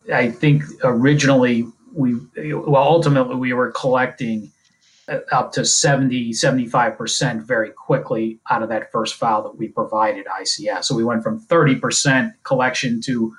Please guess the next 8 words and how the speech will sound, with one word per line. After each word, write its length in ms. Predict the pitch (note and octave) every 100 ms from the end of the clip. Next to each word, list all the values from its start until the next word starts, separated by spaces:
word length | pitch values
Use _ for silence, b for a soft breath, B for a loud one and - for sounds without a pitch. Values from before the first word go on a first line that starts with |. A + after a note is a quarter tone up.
| B B B B B -
you 120 | -
know, 40 | A2+
closer 380 | - C3+ C3+
to 80 | A2+
seventy-five 720 | - D3 A#2+ A#2+ A2+ A#2+ A#2+
percent 440 | C3 A#2+ B2+ A2 -
almost 480 | - D#3 D3 C3 -
overnight. 720 | - C3 A2+ A2 A#2 A2 G2+